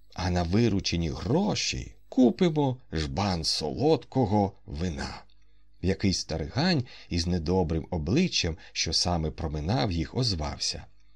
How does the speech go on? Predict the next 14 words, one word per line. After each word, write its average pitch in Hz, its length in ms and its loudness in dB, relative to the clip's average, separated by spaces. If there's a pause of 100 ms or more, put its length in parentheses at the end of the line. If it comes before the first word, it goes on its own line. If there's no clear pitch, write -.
(160)
«Я 208 340 2
куплю 220 480 0
його 107 360 2 (160)
за 107 200 0
цю 107 200 0
ціну», 78 500 0 (380)
і 214 160 2
сплатив 90 600 -2
гроші, 170 580 0 (280)
узяв 113 440 2
зоряного 90 540 0
хлопчика - 760 -2
за 151 200 -6
руку 190 420 2